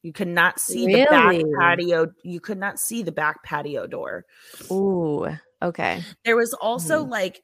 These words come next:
Speaker 1: a very tall hedge on the other side of the swimming pool, which from what I've seen, you cannot see the apartment if you were sitting at a table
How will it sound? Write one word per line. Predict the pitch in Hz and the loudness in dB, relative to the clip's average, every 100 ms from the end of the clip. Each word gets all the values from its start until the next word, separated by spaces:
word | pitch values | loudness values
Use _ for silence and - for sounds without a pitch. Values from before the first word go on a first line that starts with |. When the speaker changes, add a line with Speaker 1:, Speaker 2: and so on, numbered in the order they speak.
| - | -6
Speaker 1:
a | 170 | -6
very | 165 151 196 214 220 - | -4 -2 -2 -2 -8 -14
tall | - - 185 185 185 185 185 185 _ _ _ | -18 -6 -2 0 0 0 -2 -6 _ _ _
hedge | - - 196 165 143 147 - - - _ _ _ _ _ _ _ _ _ _ _ - | -16 -4 0 0 -4 -12 -14 -14 -14 _ _ _ _ _ _ _ _ _ _ _ -2
on | 202 208 | 0 0
the | - | -4
other | 185 208 | -4 -4
side | 202 220 202 | -2 -2 -2
of | 185 | -2
the | 175 | -8
swimming | - 185 202 196 196 196 | -10 -6 -4 -4 -8 -12
pool, | - 147 147 - - - _ | -12 -10 -8 -8 -10 -16 _
which | 180 185 214 - - _ _ | -6 -4 -4 -6 -14 _ _
from | - 196 196 | -2 0 0
what | 185 170 | 0 2
I've | 170 247 294 240 | 2 2 0 -4
seen, | - 208 180 165 165 165 170 _ _ _ _ _ 165 | -6 -4 -6 -6 -6 -8 -12 _ _ _ _ _ -10
you | 175 262 | -6 -6
cannot | - 240 226 202 185 196 - | -6 -4 -4 -2 0 0 -2
see | - - 185 180 | -6 -6 -8 -8
the | 160 | -4
apartment | 156 - - 175 - 156 135 | -4 -4 -6 -6 -6 -12 -8
if | - 170 | -8 -8
you | 185 185 | -8 -8
were | 170 170 | -6 -8
sitting | - - 240 254 240 | -8 -6 -6 -6 -6
at | - 190 - | -4 -4 -4
a | 175 | -8
table | - - 240 254 196 147 131 147 | -8 -10 -4 -2 0 0 -2 -6